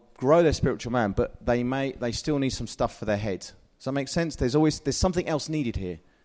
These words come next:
Okay, if I don't believe it's just the heart, I need something else.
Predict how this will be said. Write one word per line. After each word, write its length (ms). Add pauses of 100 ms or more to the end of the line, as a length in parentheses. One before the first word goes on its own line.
(200)
Okay, 120
if 120
I 40
don't 220
believe 240
it's 140 (100)
just 340
the 100
heart, 500 (680)
I 80
need 160
something 380
else. 380